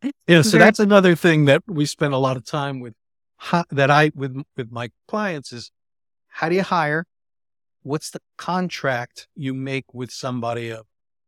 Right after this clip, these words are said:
Speaker 1: "This is what I expect to see. This is the activity levels I expect to see. This is how I audit those activity levels." So you really need to understand the metrics of,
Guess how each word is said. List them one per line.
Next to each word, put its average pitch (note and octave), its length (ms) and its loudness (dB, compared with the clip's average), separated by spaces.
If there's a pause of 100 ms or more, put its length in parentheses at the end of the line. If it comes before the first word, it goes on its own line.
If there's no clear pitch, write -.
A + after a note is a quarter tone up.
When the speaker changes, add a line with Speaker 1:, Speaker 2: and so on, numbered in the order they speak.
Speaker 1:
"This - 180 -16
is A#2+ 100 -16
what C#3 160 -10
I C#3+ 100 -4
expect - 420 -10
to D3+ 60 -14
see. A2 360 -12
This G#2 220 -18
is A#2+ 100 -14
the B2 160 -10
activity D#3 460 -10
levels A#2+ 340 -10
I A2+ 100 -10
expect - 420 -20
to A#2+ 60 -20
see. A2+ 320 -16
This A#2+ 220 -18
is C3 120 -16
how C3 200 -14
I C3+ 220 -10 (440)
audit D#3 440 0
those B2 260 -8
activity A#2 540 -12
levels." G#2 560 -14 (500)
So - 180 -6
you C3 140 -2
really F3 420 0
need D3 200 -6
to D3 120 -14
understand B2+ 600 -8
the A#2+ 60 -12
metrics A2+ 520 -14
of, G#2+ 200 -20